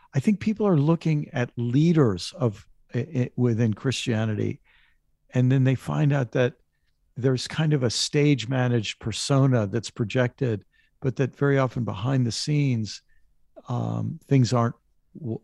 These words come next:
what they're projected, you know? And, and I don't say this to criticize anyone or condemn anyone or throw anyone,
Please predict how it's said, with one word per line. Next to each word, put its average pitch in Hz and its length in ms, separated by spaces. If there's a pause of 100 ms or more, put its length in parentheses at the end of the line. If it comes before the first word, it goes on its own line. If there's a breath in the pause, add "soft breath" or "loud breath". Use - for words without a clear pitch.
what 117 220
they're 113 160
projected, - 680
you 113 120
know? 98 220 (420 soft breath)
And, 131 260 (280)
and 139 240
I 156 160
don't 165 320
say 147 220
this 131 260
to 131 100
criticize 143 640
anyone 123 460
or 104 120
condemn 120 400
anyone 123 440
or 98 100
throw 120 380
anyone, 113 500